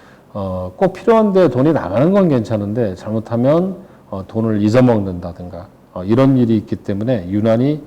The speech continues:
신경을 쓸 필요가 있습니다. 자, 그다음에는 이제 애정운을 한번 보도록 하겠습니다. 음, 남성의 경우는요, 올해가 이 이성운이 참 좋아요.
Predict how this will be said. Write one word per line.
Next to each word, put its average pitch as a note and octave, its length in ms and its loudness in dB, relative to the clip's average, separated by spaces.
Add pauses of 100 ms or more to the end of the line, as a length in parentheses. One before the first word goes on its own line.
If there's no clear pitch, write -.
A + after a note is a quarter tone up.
(160)
신경을 C3 420 -2
쓸 F3+ 240 -2
필요가 F3+ 280 0
있습니다. E2+ 600 -10 (1800)
자, A#2+ 160 2
그다음에는 F#3+ 500 6
이제 A2 120 0
애정운을 E3+ 560 4
한번 D3+ 240 0
보도록 A2 300 -2
하겠습니다. F2+ 760 -8 (180)
음, F#2 300 -16 (640)
남성의 G#3 840 4
경우는요, B2+ 880 4
올해가 G2+ 720 0
이 F#2 320 -10 (260)
이성운이 E3+ 460 4
참 F#3+ 200 -4
좋아요. G2 480 -6